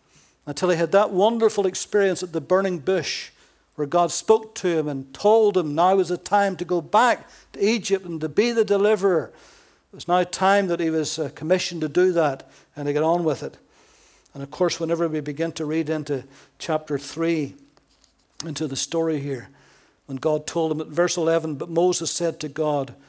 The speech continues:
'Who am I that I should go to Pharaoh, that I should bring the children of Israel out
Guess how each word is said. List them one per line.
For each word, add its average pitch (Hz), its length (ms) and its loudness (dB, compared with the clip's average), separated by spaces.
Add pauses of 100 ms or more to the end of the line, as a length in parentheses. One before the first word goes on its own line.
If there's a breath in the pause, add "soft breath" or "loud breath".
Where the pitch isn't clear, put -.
(280 soft breath)
'Who 208 360 4
am 185 220 0
I 190 340 4
that 156 160 -4
I 170 220 0
should 156 300 -6
go 165 160 0
to 151 160 -10
Pharaoh, 160 580 0 (640 soft breath)
that 165 120 -6
I 185 200 4
should 160 260 -2
bring 175 220 0
the 160 80 0
children 160 400 -4
of 156 120 -2
Israel 170 560 0 (160)
out 160 360 -2